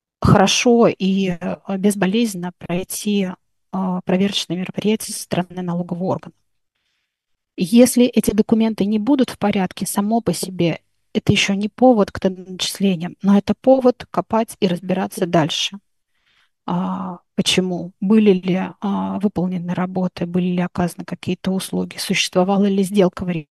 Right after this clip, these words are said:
реальности, а, существовали ли под нее ресурсы, кто работал, сотрудники или, а, привлеченные сторонние организации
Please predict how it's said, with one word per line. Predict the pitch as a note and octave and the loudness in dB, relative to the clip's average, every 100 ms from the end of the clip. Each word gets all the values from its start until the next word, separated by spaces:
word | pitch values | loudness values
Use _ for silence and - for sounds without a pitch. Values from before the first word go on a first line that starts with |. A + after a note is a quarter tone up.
| - | -10
реальности, | F#3+ E3+ F3 E3 - - G3 - - - - - - | -6 -4 -6 -10 -14 -12 -12 -14 -20 -20 -20 -10 -2
а, | F#3 F#3 F#3+ F#3+ _ _ _ _ _ - | -2 -2 -6 -8 _ _ _ _ _ -4
существовали | - - - G3+ F#3+ G#3 | 0 0 2 4 4 4
ли | G3 F3 | 4 2
под | F#3+ | -2
нее | F#3+ F#3 F#3 | -4 -2 0
ресурсы, | F#3 - - F#3+ F#3 - - - - _ | -2 -6 -12 -8 -8 -10 -10 -8 -8 _
кто | - F3+ | 0 2
работал, | E3+ E3+ G3 F#3+ F#3 F3+ | 2 0 -2 -4 -6 -6
сотрудники | - - F3+ F3 E3+ E3+ - - | -8 -6 -4 -4 -6 -10 -8 -8
или, | - G3 F3 E3+ E3+ _ | -2 -2 0 -2 -6 _
а, | G3 F3+ F3 F3+ F3+ F3+ - | -4 -2 -2 -4 -6 -8 -6
привлеченные | F3 F3 F3+ - F#3+ F#3 | -6 -4 -4 -2 -4 -4
сторонние | F3 - F3+ F#3+ F3+ | -6 -2 0 -2 -4
организации | F3 E3+ E3+ E3+ E3+ E3 - - F3 | -6 -4 -6 -6 -6 -8 -10 -10 -10